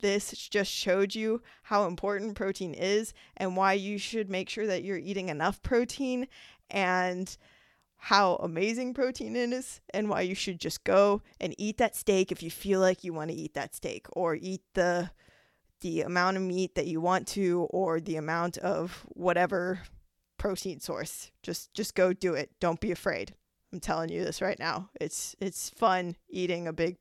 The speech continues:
piece of meat, or at least for me. Um, also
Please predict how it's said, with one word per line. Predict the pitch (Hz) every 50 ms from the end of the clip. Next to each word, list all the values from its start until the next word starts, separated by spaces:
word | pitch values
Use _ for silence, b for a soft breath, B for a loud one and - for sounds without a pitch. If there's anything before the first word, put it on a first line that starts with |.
| _ _ _ -
piece | - - 190 170 - - - - -
of | - 180 170 165 165 170 - 208
meat, | - 180 165 - - - - -
or | 165 170
at | 165 -
least | 233 262 277 - -
for | 269 277
me. | 240 208 180 160 - B B B B B B
Um, | - 208 202 196 185 180 180 - 202 - _ _ _ _ b b b -
also | - 226 233 - 269 247 233 220 214 226 -